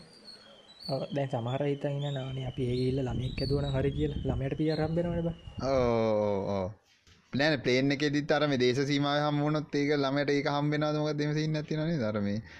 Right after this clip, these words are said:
Speaker 2: සිටිසන්ෂිප්
Speaker 1: ඔව්,
Speaker 2: එක.
Speaker 1: එහෙම එකක් තියෙනවා.
Speaker 2: ආ.
Speaker 1: ඒත් මේ එහෙම නෑ.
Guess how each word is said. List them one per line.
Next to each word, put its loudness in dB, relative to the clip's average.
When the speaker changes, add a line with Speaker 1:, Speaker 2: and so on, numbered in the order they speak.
Speaker 2:
සිටිසන්ෂිප් 0
Speaker 1:
ඔව්, 0
Speaker 2:
එක. 4
Speaker 1:
එහෙම 0
එකක් -4
තියෙනවා. -6
Speaker 2:
ආ. -2
Speaker 1:
ඒත් -2
මේ 0
එහෙම 2
නෑ. -2